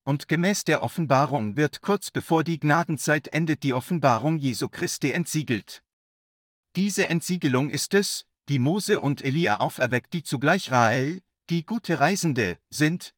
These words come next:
die um ihre Kinder geweint und getrauert hatte und sich nicht trösten ließ. Ihre Trauer verwandelt sich in Freude, wenn diese Kinder auferweckt werden.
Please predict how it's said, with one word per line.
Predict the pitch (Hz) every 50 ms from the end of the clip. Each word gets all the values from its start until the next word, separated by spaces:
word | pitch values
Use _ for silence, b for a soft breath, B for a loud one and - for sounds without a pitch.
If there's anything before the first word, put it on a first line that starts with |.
| _ _
die | - 165 156
um | - 151 156 147
ihre | 143 160 143 147 131
Kinder | - - - 110 107 104 131 110
geweint | - 123 113 104 131 127 - 202 208 - -
und | - 139 131 123 -
getrauert | - - - - 151 147 160 165 - - -
hatte | 160 160 - 165 170 170
und | - 151 160 -
sich | - 170 165 - -
nicht | 135 135 - - -
trösten | - 185 196 185 - - 160 139
ließ. | 120 113 98 - - - - - _ _ _ _ _ _ _ _ _ _ _ _ _ _ _ _ _ _
Ihre | 156 160 165 156 170 156
Trauer | - - 180 196 214 214 185
verwandelt | - 151 135 139 151 165 165 160 139 -
sich | - 160 156 - -
in | - 160
Freude, | - - - 165 165 160 139 151 151 156 165 - -
wenn | 135 165 175 170
diese | 180 196 190 - 175
Kinder | - - - 160 165 160 160 151 -
auferweckt | 120 113 - - 113 113 117 123 - - -
werden. | 135 123 117 117 131 120 110 -